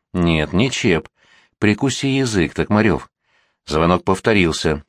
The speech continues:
настойчивый. «Да», — подал голос Марик с карабином на изготовку. «Милиция, откройте», — потребовали снаружи. «Мы не вызывали». Резонно. Скрупулёзное следование инструктажу той же милиции.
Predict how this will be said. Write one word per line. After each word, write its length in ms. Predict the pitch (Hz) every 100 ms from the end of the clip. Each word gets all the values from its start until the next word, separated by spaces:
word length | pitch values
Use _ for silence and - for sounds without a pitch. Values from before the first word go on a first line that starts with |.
| _ 76
настойчивый. 880 | 95 - - 90 71 - 76 76 - _ _ _ _ _ -
«Да», — 260 | 90 95 95
подал 300 | 107 98 92
голос 320 | 92 90 -
Марик 360 | 107 104 90 -
с 60 |
карабином 520 | 95 95 87 87 87
на 120 | 90 87
изготовку. 680 | 85 95 92 82 - 82 - _ _ -
«Милиция, 560 | 92 101 143 - 82
откройте», — 600 | 80 - 147 131 82 69 - _ _
потребовали 500 | - 82 87 80 80
снаружи. 580 | 78 92 82 78 73 73 - _
«Мы 200 | 78 80
не 120 | 82
вызывали». 640 | 87 92 107 127 147 107 64 _ _ _ -
Резонно. 640 | 135 160 156 135 135 127 _ _ _ _ _ _
Скрупулёзное 720 | - 107 113 143 160 139 139
следование 600 | - 143 127 127 127 123
инструктажу 600 | 113 143 113 135 117 104
той 180 | 123 110
же 140 | 104
милиции. 640 | 120 101 73 - 73 67